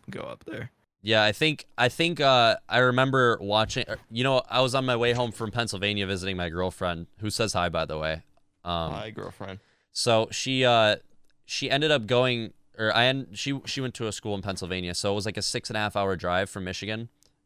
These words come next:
Speaker 2: and,
Speaker 1: Okay.
Speaker 2: um, we're doing long distance still, and I was on my way, and I always listen to, like,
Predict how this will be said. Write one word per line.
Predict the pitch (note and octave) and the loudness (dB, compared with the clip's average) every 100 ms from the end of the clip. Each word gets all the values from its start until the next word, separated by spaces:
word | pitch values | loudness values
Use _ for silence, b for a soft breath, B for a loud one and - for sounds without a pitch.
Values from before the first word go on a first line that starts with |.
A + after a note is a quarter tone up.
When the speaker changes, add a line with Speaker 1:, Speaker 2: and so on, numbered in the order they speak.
| - | -6
Speaker 2:
and, | F#2+ F#2+ F2 | -2 -2 0
Speaker 1:
Okay. | F2+ | 0
Speaker 2:
um, | F2 E2 D#2+ _ _ _ - | 0 -2 -6 _ _ _ -6
we're | G#2+ | -2
doing | G#2 G#2+ | 0 0
long | F#2+ F#2+ | 2 0
distance | F2 F2 G2 - | 0 -4 -6 -4
still, | A2 G#2+ - | 2 2 2
and | G#2+ G#2+ G#2 - _ _ - | 0 2 0 -4 _ _ 0
I | A2 | 2
was | A#2+ | 4
on | G#2+ C3 | 4 4
my | B2 | 4
way, | A2+ A#2 A2+ G2+ | 6 6 4 2
and | G#2 G2+ - | -2 -6 0
I | G#2+ | 4
always | G#2+ A2+ A2 G#2+ | 6 4 2 0
listen | G#2+ G2+ | -4 0
to, | G2+ F#2 - | 2 2 0
like, | F#2 | -6